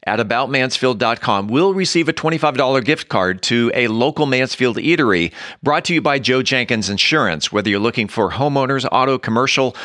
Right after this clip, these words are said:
or any other type of insurance, Joe has helped Mansfield area residents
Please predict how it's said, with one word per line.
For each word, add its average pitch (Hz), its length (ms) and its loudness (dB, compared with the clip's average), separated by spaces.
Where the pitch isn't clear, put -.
or 143 180 2
any 170 220 2
other 160 160 2
type 147 260 -2
of 123 120 -2
insurance, 143 520 0
Joe 151 360 2
has 147 220 0
helped 139 280 -2
Mansfield 143 560 -2
area 127 320 2
residents 107 600 0